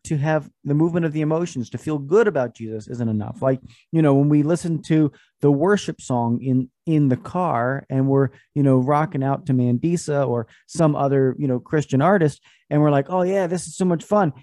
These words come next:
And then we get out of the car and we're like, "Oh, well, that's over." That, you know, it,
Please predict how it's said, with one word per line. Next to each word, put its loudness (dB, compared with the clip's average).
And 2
then 4
we 4
get 2
out 2
of 2
the -2
car 0
and 0
we're 0
like, -4
"Oh, -2
well, -2
that's -6
over." -2
That, -4
you 2
know, 2
it, -4